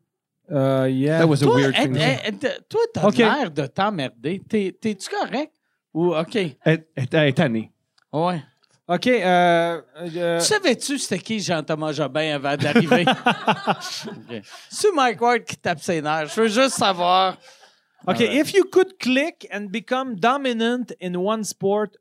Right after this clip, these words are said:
Speaker 1: which one would you choose? Like, uh, you can be dominant, like... Uh,
Speaker 3: He's
Speaker 1: like
Speaker 3: gonna say basketball.
Speaker 1: Yeah, he's gonna say basketball, of course.
Speaker 3: Yeah.
Speaker 2: No, it's not. It's really, really, it's not a bit.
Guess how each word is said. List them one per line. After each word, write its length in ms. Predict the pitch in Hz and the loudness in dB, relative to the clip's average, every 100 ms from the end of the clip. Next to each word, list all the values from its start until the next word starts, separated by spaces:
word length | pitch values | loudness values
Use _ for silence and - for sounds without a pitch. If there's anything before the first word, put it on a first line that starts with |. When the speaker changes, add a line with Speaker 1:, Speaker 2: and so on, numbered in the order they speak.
| - | -12
Speaker 1:
which 540 | 156 202 226 - - | -2 0 0 -6 -6
one 340 | 180 190 202 180 | -4 -4 -4 -4
would 180 | 160 139 | -4 -4
you 60 | 127 | -12
choose? 500 | 135 113 _ - _ _ _ _ _ _ _ _ _ _ _ | -14 -16 _ -20 _ _ _ _ _ _ _ _ _ _ _
Like, 260 | 151 165 - | -6 -4 -2
uh, 160 | 170 165 | 0 0
you 220 | 170 190 | -2 -4
can 320 | 240 247 226 | -4 -4 -6
be 120 | 208 | -8
dominant, 580 | 202 262 254 240 233 202 | -6 -4 0 0 0 0
like... 280 | 196 190 190 | -2 -2 0
Uh, 80 | 180 | 2
Speaker 3:
He's 180 | 165 165 | 4 4
Speaker 1:
like 120 | 165 | 2
Speaker 3:
gonna 220 | 311 302 | 2 2
say 220 | - 240 202 | 2 2 2
basketball. 480 | 160 151 - 170 | 0 -2 -2 2
Speaker 1:
Yeah, 220 | 175 165 147 | 4 4 2
he's 140 | 143 | -2
gonna 140 | 175 | -6
say 120 | 156 143 | -4 -2
basketball, 500 | 127 113 135 143 110 | -4 -4 -6 -6 -8
of 120 | - | -10
course. 220 | 156 139 | -8 -4
Speaker 3:
Yeah. 180 | 131 117 | -4 -4
Speaker 2:
No, 180 | 131 139 | -6 -8
it's 200 | 127 - | -8 -10
not. 220 | 135 147 139 131 | -4 -4 -4 -8
It's 180 | 127 - | -14 -2
really, 320 | 131 147 151 | 2 4 4
really, 300 | 143 143 147 | 4 2 0
it's 220 | 135 - 139 | -2 -6 0
not 160 | 147 | 0
a 40 | 131 | 0
bit. 420 | 139 - - | -4 -6 -16